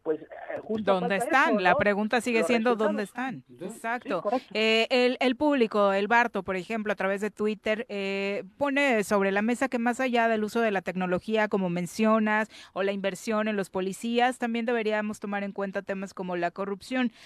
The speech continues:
Speaker 2: Dice, seguramente la diferencia con Yucatán es que allá sí invierten en policía, en tecnología, que hay retenes en todas las entradas, hay cámaras, pero también son más honestos y la sociedad no es tan malandra como la de aquí.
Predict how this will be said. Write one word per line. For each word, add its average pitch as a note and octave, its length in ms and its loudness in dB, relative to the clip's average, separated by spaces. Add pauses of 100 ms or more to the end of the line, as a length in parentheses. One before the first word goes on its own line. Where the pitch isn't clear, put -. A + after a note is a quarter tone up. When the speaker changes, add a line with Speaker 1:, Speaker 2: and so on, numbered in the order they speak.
(160)
Speaker 2:
Dice, F3+ 640 -4 (480)
seguramente G#3 680 -4
la F#3+ 120 4
diferencia G3+ 460 -4
con G#3 160 -4
Yucatán G#3 580 -4
es G3 120 -8
que G3 80 -10
allá G3 240 -4
sí A3 220 -2
invierten A#3 500 0
en F#3+ 80 0
policía, G3 480 -4
en G3+ 100 -4
tecnología, F#3 800 -4
que G#3 120 -6
hay G3+ 140 -2
retenes A3 480 -6
en G#3 100 -6
todas G3+ 220 0
las E3 180 -4
entradas, F#3 600 -4
hay G3 120 -2
cámaras, G#3 540 2 (260)
pero F#3+ 200 2
también G#3 360 -2
son A#3 200 -2
más A3 260 0
honestos G3 800 -4
y G3+ 120 0
la F#3 140 2
sociedad G3 560 0
no G#3 280 -2
es - 240 -10
tan A3+ 320 -4
malandra G3+ 640 -6
como E3 380 -12
la D#3 220 -6
de D#3 120 -6
aquí. D#3 360 -10